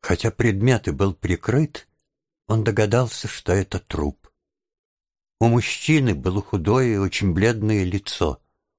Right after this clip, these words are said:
Волосы и борода седые, глаза налиты кровью. У старухи лицо было сморщенное.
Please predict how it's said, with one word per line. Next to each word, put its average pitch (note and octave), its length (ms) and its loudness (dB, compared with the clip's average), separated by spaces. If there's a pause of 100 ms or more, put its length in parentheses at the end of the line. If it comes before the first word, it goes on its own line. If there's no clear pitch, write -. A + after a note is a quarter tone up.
(420)
Волосы A#2 640 0
и - 20 -2
борода G#2 460 0
седые, E2+ 640 -6 (680)
глаза F#2+ 420 4
налиты G2+ 460 -4
кровью. D#2 540 -4 (880)
У - 60 -2
старухи - 480 0
лицо A2+ 360 0
было A2 220 -4
сморщенное. D2 1040 -4